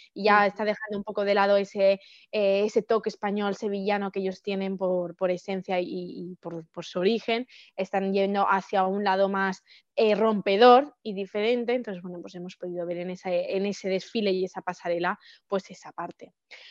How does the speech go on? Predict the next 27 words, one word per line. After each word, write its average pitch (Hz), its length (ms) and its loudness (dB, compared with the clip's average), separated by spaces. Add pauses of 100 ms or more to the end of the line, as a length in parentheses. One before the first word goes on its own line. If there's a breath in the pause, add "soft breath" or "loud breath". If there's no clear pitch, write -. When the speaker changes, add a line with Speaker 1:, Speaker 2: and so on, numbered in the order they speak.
(220 loud breath)
Speaker 1:
Luego, 208 260 4
pues 214 160 0
bueno, 202 340 0
eh, 185 240 -8
el 170 100 -4
ansiado, 208 720 8
¿no? 233 380 -2
show 214 520 4
que 214 100 -8
siempre 190 300 -4
nos 185 180 -4
deja 190 220 -4
Andrés 185 320 -2
Sardá, 196 580 2
que 190 240 -4
la 165 100 -4
verdad 175 180 -6
es 170 100 -14
que - 80 -10
este 175 200 -8
año 175 220 -6
ha 175 40 -12
sido 175 380 -2
muy 190 320 -2
rompedor, 196 800 2
muy 202 320 -2
seductor, 202 800 0